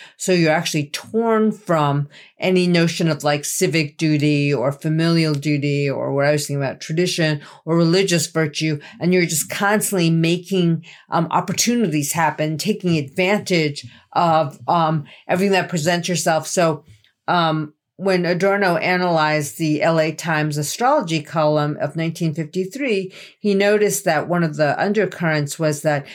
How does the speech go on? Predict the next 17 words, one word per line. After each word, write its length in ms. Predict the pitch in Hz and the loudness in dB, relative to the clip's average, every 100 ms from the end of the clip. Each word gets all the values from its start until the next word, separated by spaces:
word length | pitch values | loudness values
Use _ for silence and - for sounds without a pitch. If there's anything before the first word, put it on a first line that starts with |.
| - - | -14 -2
there 80 | |
was 160 | 175 160 | 0 0
always 480 | - 196 220 226 214 | 0 2 4 2 0
a 100 | 156 | 0
denigration 680 | 165 160 156 160 156 165 151 | 0 0 0 0 -2 -2 -4
of 80 | 143 | -4
an 140 | 143 | -2
old 280 | 139 147 - | 0 -2 -4
friend 460 | 151 113 120 160 - - _ | -2 -2 -4 -8 -10 -20 _
and 200 | 156 170 - | -6 -4 0
always 420 | 185 196 208 196 | 2 4 2 0
the 80 | 185 | -4
promise 580 | - 165 156 151 143 - | -6 -2 0 0 -2 -4
of 420 | - 147 139 139 _ _ _ - | -2 0 -2 -6 _ _ _ -6
the 100 | 156 | -2
new 340 | 151 151 156 | 0 0 0
friend 520 | 147 - 98 60 - | -4 -6 -6 -6 -12